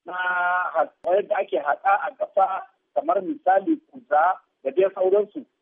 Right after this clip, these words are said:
sai aka kyale su gabaki ɗaya da shi an sami mai. To kyale sun da aka yi sun suka kawo mu cikin wannan wahala. Wahala na rashin aiki, wahala na samun kuɗin shiga daga waje, wahala samun kuɗin shiga ma daga cikin gida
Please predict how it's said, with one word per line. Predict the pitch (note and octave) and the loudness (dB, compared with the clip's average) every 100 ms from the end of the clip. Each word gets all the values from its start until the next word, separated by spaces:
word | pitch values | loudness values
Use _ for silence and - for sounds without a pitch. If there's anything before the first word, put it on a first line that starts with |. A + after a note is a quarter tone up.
| _ | _
sai | G#3 | -4
aka | G#3+ G#3+ D3+ | -2 -6 -6
kyale | G3 G3+ E3+ | -2 -2 -2
su | E3 | -4
gabaki | D#3 D3 C#3+ - G3 | -2 0 -2 0 0
ɗaya | G3+ | 0
da | D3+ | -2
shi | - - _ _ D#3 | -10 -20 _ _ -4
an | E3+ E3 | -4 0
sami | C#3 C4+ D4 | 0 0 -4
mai. | D4+ C4+ - _ - | -2 -2 -6 _ -6
To | - | -4
kyale | - A#3+ B3 - | -2 0 2 0
sun | A3+ A3 | -2 0
da | - | 0
aka | F#3 - | -2 -2
yi | E3 E3+ | -4 -4
sun | G3 F3 | -10 -14
suka | F3 - - | -16 -8 2
kawo | E3+ E3+ | 2 2
mu | D#3+ | -4
cikin | D3 D#3+ D#3+ | -10 -8 -4
wannan | C3 D3 D#3 | -4 -4 -2
wahala. | C3 C#3 D4 G#2+ - _ _ _ | -2 -2 -2 -4 -4 _ _ _
Wahala | - F3+ G#3 F3 | -4 -2 -2 -2
na | F3+ | -2
rashin | G3+ F#3+ F3+ | -4 -4 -6
aiki, | F#3 G#3+ G#3 G3 G3 _ _ _ | -4 -6 -6 -12 -14 _ _ _
wahala | C#3+ F3+ G#3 E3+ | -2 -2 -2 -2
na | F3+ - | -2 0
samun | G3+ G3+ - | 0 0 -6
kuɗin | - G#3 G#3 | -10 -10 -10
shiga | - - G3+ | -8 -2 0
daga | F3+ E3 | 0 -2
waje, | D3 D3+ E3+ G#3 - _ _ - | -2 0 0 0 -2 _ _ -4
wahala | D3 A3 G3 - | -2 0 0 2
samun | G3 F#3+ - | 0 0 -6
kuɗin | - G3+ F#3+ | -10 -14 -12
shiga | - E3+ F3 | -4 0 2
ma | F3+ | 0
daga | D#3 D3 - | 0 -4 -10
cikin | - - E3+ | -10 -6 -2
gida | E3 F3 | 0 0